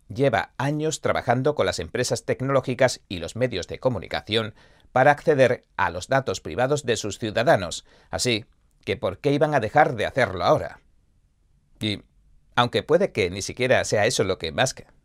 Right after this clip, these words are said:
tiene en mente, puede que tampoco importe. Lo digo porque los gobiernos han ideado ya la forma de obligar a las empresas tecnológicas a que cumplan su voluntad.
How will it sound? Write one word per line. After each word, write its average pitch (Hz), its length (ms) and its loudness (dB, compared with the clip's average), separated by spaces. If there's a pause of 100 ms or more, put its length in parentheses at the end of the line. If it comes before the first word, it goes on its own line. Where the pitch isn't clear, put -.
tiene 107 200 -2
en 139 100 -2
mente, 113 380 0 (560)
puede 147 340 6
que 117 140 -2
tampoco 90 460 -2
importe. 110 420 -4 (500)
Lo 117 140 4
digo 135 240 2
porque 98 300 -2
los 76 140 -8
gobiernos 113 580 2 (340)
han 113 160 2
ideado 123 340 2
ya 120 160 4
la 127 120 6
forma 139 280 2
de 120 120 6
obligar 95 560 2
a 117 80 2
las 92 160 -2
empresas 104 420 -4
tecnológicas 123 800 0 (320)
a 117 100 -2
que 101 140 -6
cumplan 101 300 -2
su 95 100 -2
voluntad. 78 400 -4